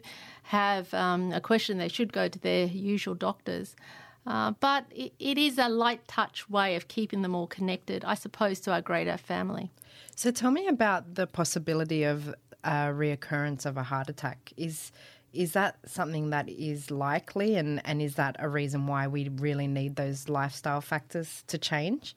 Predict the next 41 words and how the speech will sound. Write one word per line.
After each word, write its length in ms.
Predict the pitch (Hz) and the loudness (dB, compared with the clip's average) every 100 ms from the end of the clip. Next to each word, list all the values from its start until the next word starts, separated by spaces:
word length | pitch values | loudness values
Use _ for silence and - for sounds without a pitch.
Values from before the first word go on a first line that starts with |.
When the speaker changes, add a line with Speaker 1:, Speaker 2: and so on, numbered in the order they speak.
| - | 0
Speaker 1:
So 420 | 311 330 302 254 | 6 6 6 0
once 300 | 254 349 349 | 2 2 2
you've 100 | 302 | -2
had 220 | - 233 | 2 4
a 80 | 240 | 4
heart 240 | 247 226 202 | 6 4 4
attack, 480 | - 214 208 240 | 0 2 2 2
your 160 | 240 226 | 4 4
chance 440 | 220 233 233 233 | 4 4 4 4
of 120 | 220 190 | 0 2
having 300 | 208 208 202 | 0 2 2
another 260 | 185 185 | 2 4
one, 220 | 208 202 | 6 6
unfortunately, 540 | 214 185 202 196 190 208 | 6 4 2 2 4 4
is 100 | 233 | 4
quite 320 | - 220 208 | 4 2 2
high. 420 | - 202 233 277 247 - - - | 2 4 4 2 -2 -6 -6 0
It 140 | 233 | 2
can 240 | 226 226 | 4 4
be 160 | 226 208 | 6 4
up 140 | 202 - | 2 2
to 160 | 220 | 2
one 240 | 190 196 202 | 4 4 4
in 120 | 202 | 4
five 380 | - 202 247 233 | 4 4 4 4
in 120 | 214 | 4
the 60 | |
next, 560 | 196 202 - - - - | 4 2 0 -12 -12 -14
you 140 | 220 202 | -6 -2
know, 200 | 196 233 - | 0 0 -4
three 340 | - 220 208 208 | 0 4 4 2
to 100 | - | -2
five 420 | - 196 185 - | 2 2 2 0
years. 420 | 185 277 294 - - - - - - - | -2 -2 -8 -14 -20 -18 -16 -16 -18 0
That 240 | 294 302 302 | 2 2 -2
can, 320 | - 269 277 | 2 4 4
however, 400 | 247 240 226 214 | 6 6 6 4
be 320 | 220 208 202 | 6 6 6
greatly 460 | 196 226 233 220 208 | 4 4 4 2 2
reduced 720 | 196 185 202 240 277 - - | 2 2 4 2 2 -4 2
by 500 | 202 226 254 247 | 6 8 6 4